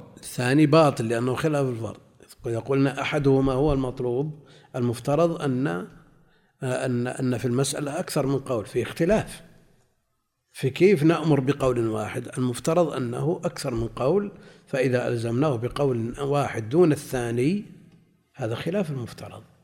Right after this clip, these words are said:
وإذا ألزمناه بالقولين كان هذا من ضرب المحال، لأنه،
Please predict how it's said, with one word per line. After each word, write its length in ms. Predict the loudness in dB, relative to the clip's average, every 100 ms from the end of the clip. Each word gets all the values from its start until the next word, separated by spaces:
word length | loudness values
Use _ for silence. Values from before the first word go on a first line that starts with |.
| _ _ _ _
وإذا 420 | -4 0 2 2 0
ألزمناه 640 | 2 2 4 4 4 4
بالقولين 1000 | 8 8 8 6 8 8 8 6 6 2 -6 -20 _ -20 -10
كان 260 | -4 -2 -2
هذا 480 | -4 -2 0 0
من 200 | -2 -6
ضرب 260 | -6 -6 -6
المحال، 540 | -10 -10 -6 -4 -2
لأنه، 560 | -2 -4 -4 -2 -2 -2